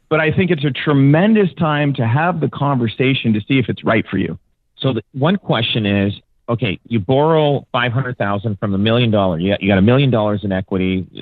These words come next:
Speaker 2: The house is worth a million dollars. Reverse mortgage gives you five hundred. You're, you're living, uh, ten years. Now the house is worth two million dollars. You've got five hundred thousand borrowed from the reverse mortgage. Can you go back to the reverse mortgage and borrow another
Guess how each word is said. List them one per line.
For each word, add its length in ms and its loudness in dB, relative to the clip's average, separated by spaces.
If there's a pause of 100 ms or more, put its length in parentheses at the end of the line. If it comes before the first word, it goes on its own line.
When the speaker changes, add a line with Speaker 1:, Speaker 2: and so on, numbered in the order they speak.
(120)
Speaker 2:
The 60 -4
house 220 0
is 80 -2
worth 180 -2
a 40 -2
million 260 2
dollars. 360 0 (480)
Reverse 400 2
mortgage 320 -2
gives 160 -2
you 140 -2
five 180 -2
hundred. 260 -4 (400)
You're, 360 2
you're 240 2
living, 580 2 (260)
uh, 420 0 (100)
ten 240 -2
years. 320 -2
Now 160 0
the 80 -2
house 300 0
is 120 0
worth 280 0
two 180 4
million 320 2
dollars. 420 0 (320)
You've 220 0
got 280 -4
five 200 0
hundred 220 2
thousand 400 -2
borrowed 340 0
from 120 0
the 80 2
reverse 400 0
mortgage. 400 -2
Can 240 -2
you 200 4
go 200 2
back 360 -2
to 160 0
the 100 0
reverse 440 0
mortgage 360 0
and 200 -2
borrow 380 2
another 640 2